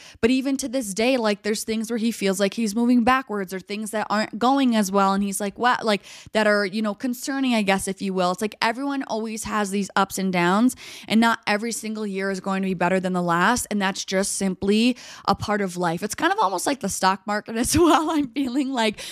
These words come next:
you know, not every year, if you were to look at it on the smaller scale, there's a lot of ups and downs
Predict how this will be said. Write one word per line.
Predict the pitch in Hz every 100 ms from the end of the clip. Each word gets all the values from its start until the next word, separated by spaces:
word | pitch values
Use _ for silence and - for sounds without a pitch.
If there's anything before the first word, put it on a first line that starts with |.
| - -
you | 247
know, | 269 247
not | 226 254 294
every | 247 247 240 240
year, | 202 226 226 202 196 - _ -
if | 226
you | 320
were |
to | 311
look | 269
at | 269
it |
on | 233
the | 220
smaller | - 220 220 208
scale, | - 226 214
there's | 202
a | 196
lot | 202 208
of | 208 -
ups | 202 -
and | 196 190
downs | 208 196 190 -